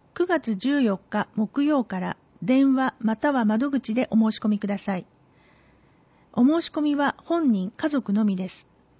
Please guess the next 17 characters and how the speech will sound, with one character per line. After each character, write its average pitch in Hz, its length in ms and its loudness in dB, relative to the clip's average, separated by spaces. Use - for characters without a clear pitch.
各 277 280 -2
教 240 260 0
室 - 380 -8
一 - 120 -8
回 247 200 0
ま 175 140 -4
で。 165 160 -8
悪 240 220 -2
天 302 260 0
候 202 160 -2
や 190 220 -2
災 302 260 0
害 320 220 2
時 220 100 -4
な 208 140 0
ど 202 100 -2
は 220 160 0